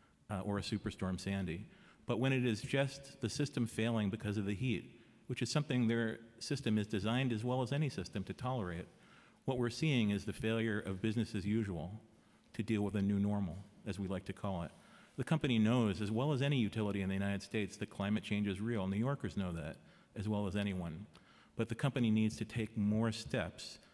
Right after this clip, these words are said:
to invest in resiliency, as the professor said next to me, which is it, it knows that sections of its grid are gonna break from time to time. There are a whole bunch of reasons for that, which I won't go into now. But those breakages in certain sections of the grid should not bring other sections of the grid down.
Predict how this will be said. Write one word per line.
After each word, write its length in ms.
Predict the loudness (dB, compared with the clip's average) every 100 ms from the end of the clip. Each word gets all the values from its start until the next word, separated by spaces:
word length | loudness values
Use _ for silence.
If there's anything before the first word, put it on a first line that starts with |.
| -14
to 80 | -4
invest 360 | 0 2 2 2
in 80 | 2
resiliency, 680 | 2 2 0 0 -2 -4
as 120 | -4 -4
the 80 |
professor 460 | -6 -4 -2 -2 -4
said 240 | -2 0
next 240 | 2 0 0
to 100 | -2
me, 160 | 0
which 180 | 0 0
is 300 | 0 0 -4 -12 -20 -20 -6 -4
it, 100 | -4 -2
it 100 | 0 4
knows 440 | 6 6 6 4
that 160 | 2 0
sections 400 | 0 0 2 2
of 140 | 4
its 220 | 0 -2
grid 280 | -4 0 2
are 80 | 2
gonna 240 | 2 2
break 320 | 2 2 0 0
from 160 | -2
time 260 | 0 0 0
to 80 | -2
time. 480 | -2 -2 -2 -6 -8 -14 -20 -20 -6
There 80 | -2
are 40 |
a 40 |
whole 140 | 0 0
bunch 240 | 2 2
of 60 | 2
reasons 260 | 0 0
for 100 | -2
that, 160 | -2 -2
which 160 | -2 -2
I 40 |
won't 220 | 0 0
go 160 | 0 0
into 280 | -2 -2 -2
now. 360 | -2 -2 -4 -6 -12 -20 -20 -20 -20 _ -2
But 240 | 0 -2 -4 -16 -14 -2
those 220 | 0 2
breakages 800 | 2 2 4 2 2 2 0 -4 0
in 200 | 0 0
certain 340 | 0 0 0
sections 440 | 2 0 2 0
of 80 | 0
the 80 | -2
grid 320 | -2 -2 -2
should 200 | -2 0
not 240 | 0 0 0
bring 220 | 0 0
other 180 | 0 -2
sections 380 | -2 -2 -2
of 100 | -2
the 80 | -4
grid 400 | -4 -4 -4 -6
down. 440 | -2 -2 -2 -6